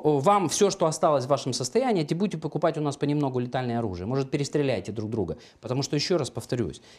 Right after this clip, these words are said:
это очень важно, Владислав, в современном мире, ну,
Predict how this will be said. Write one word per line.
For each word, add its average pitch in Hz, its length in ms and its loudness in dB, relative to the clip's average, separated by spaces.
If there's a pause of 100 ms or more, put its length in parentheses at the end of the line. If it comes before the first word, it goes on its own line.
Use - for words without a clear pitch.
это 196 160 0
очень 220 260 -2
важно, 120 520 0
Владислав, 123 520 -4 (380)
в - 40 -12
современном 170 680 2
мире, 160 480 2 (200)
ну, 240 240 0